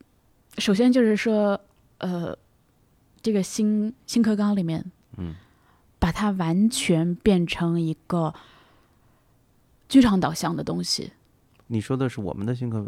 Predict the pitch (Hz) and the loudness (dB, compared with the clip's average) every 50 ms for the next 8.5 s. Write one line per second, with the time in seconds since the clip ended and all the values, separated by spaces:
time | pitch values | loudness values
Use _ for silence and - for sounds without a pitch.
0 | 117 - 110 107 104 101 95 190 - 90 - 101 101 - - 95 - - 98 - | -8 -8 -4 -2 -2 -2 -2 -2 -4 -6 -6 -6 -8 -8 -10 -10 -10 -10 -12 -12
1 | - - _ _ _ 190 185 190 190 190 - 208 196 196 190 190 185 185 180 175 | -14 -20 _ _ _ -4 -2 -2 -2 -2 -2 -2 -2 -2 -2 -2 -4 -4 -4 -4
2 | 170 170 175 - - 214 185 190 180 - - 180 180 175 175 175 - - - - | -4 -4 -2 0 2 2 2 0 -2 -6 -4 -2 -2 -2 -2 -4 -6 -10 -14 -18
3 | - - - - - - - _ _ - - 196 180 165 165 160 156 156 - - | -18 -18 -20 -20 -20 -20 -20 _ _ -2 0 0 2 0 0 -2 -4 -4 -6 -10
4 | _ _ _ - - - - 214 190 196 202 190 175 160 - _ _ _ _ _ | _ _ _ -8 -6 -4 -2 -2 0 2 2 2 0 0 -4 _ _ _ _ _
5 | _ _ _ _ _ _ _ _ _ _ - - - 214 196 185 190 180 175 170 | _ _ _ _ _ _ _ _ _ _ -12 -6 -2 -2 0 0 0 -2 -2 -2
6 | - - 202 185 190 175 175 165 160 160 160 156 156 165 185 - _ _ _ _ | -2 -2 -2 0 0 0 -2 -2 -4 -4 -4 -6 -6 -8 -10 -14 _ _ _ _
7 | - _ _ - - 440 453 381 302 294 339 339 294 220 196 196 - - _ - | -20 _ _ -2 -2 0 2 2 0 0 0 -2 -2 -4 -4 -6 -10 -14 _ -14
8 | - - 202 196 190 185 185 180 180 | -8 -6 -4 -4 -4 -4 -4 -6 -8